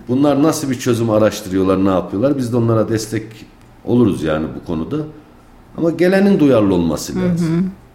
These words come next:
Speaker 1: Şimdi ben şuradan giderken yoldan, ağaçtan bir elma alsam bir tane alırım. Ama cebimi, çantamı doldurursam olmaz.
Speaker 2: Evet.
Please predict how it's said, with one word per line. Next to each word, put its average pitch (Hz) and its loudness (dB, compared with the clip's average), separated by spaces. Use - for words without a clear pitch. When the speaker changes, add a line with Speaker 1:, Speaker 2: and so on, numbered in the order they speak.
Speaker 1:
Şimdi 123 -2
ben 135 0
şuradan 123 -2
giderken 117 0
yoldan, 117 2
ağaçtan 113 0
bir 107 0
elma 110 0
alsam 104 0
bir 180 -2
tane 82 -2
alırım. 71 -4
Ama 113 0
cebimi, 113 2
çantamı 113 0
doldurursam 95 0
olmaz. 127 0
Speaker 2:
Evet. 170 -4